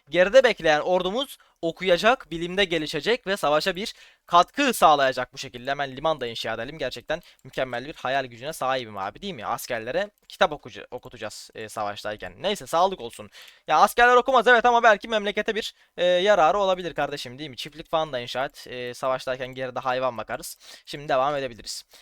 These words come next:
Fatimiler artık savaşımı ilan edeceğim. Selçuklarla olan ilişkilerim bayağı düşmüş lan. Artı kırk da abi bölümün başında. Keza kendileri Kırım'a gelmişler. Kırım'a gelmişler abi. Bu Kuman Kıpçak Kağanlığı'nı yenmişsiniz yani. Aynen öyle. Kuman Kıpçak Konfederasyonu'nu yenmişler.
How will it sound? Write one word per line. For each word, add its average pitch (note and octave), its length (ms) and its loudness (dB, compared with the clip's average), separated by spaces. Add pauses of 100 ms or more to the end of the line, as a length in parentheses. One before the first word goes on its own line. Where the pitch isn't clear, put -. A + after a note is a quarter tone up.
(100)
Fatimiler F3 440 4
artık D3 260 0
savaşımı D3+ 340 -2
ilan D#3 240 0
edeceğim. E3 260 -4 (220)
Selçuklarla G3+ 540 0
olan G#3 160 -2
ilişkilerim G#3+ 460 -4
bayağı F#3+ 320 10
düşmüş - 320 -10
lan. G3+ 220 -4
Artı C#3 260 -4
kırk - 240 -8
da D#3 80 4
abi E3 140 2
bölümün C#3 300 -8
başında. A2+ 340 -12
Keza C#3 320 2
kendileri F#3+ 440 -2
Kırım'a C#4 400 2
gelmişler. D#3 760 2 (540)
Kırım'a B3 400 4
gelmişler F#3 500 4
abi. E3+ 280 4
Bu E3+ 280 -8 (400)
Kuman D#3+ 260 0
Kıpçak - 360 -4
Kağanlığı'nı F#3+ 440 0
yenmişsiniz G3+ 640 -2
yani. C3+ 180 -2
Aynen D3+ 260 -4
öyle. F3+ 380 -2
Kuman C3+ 240 -10
Kıpçak - 320 -8
Konfederasyonu'nu F3 640 -6
yenmişler. D3 500 -6